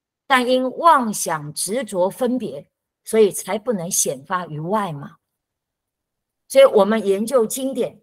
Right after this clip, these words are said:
只要依教奉行，就能够渐次证入到自己本具的佛性，这是内因，这一点很重要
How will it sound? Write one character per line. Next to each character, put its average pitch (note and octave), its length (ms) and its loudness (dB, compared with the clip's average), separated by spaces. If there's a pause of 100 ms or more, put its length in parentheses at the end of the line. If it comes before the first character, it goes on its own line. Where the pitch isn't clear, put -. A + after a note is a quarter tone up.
(140)
只 F#3 160 -8
要 G#3+ 380 0
依 C4+ 220 -8
教 G#3+ 260 -4
奉 G3+ 340 -4
行， D3 340 -10 (480)
就 A3 360 4
能 E3+ 160 -6
够 F3+ 260 -2
渐 F#3+ 380 0
次 - 420 -4
证 B3+ 260 0
入 G3 160 -2
到 F3 320 -4 (960)
自 A#3+ 220 -2
己 D#3 340 -8
本 C#3+ 300 -2
具 G#3 180 -4
的 C#3+ 160 -8
佛 C3 380 -10
性， D3+ 320 -4 (220)
这 G3+ 100 -10
是 F3+ 160 -4
内 F#3 340 -2
因， C#3 240 -12 (960)
这 B3+ 180 6
一 A#3 140 -4
点 D#3+ 260 -2
很 D3 440 -6
重 E3 300 -2
要 D3+ 120 -2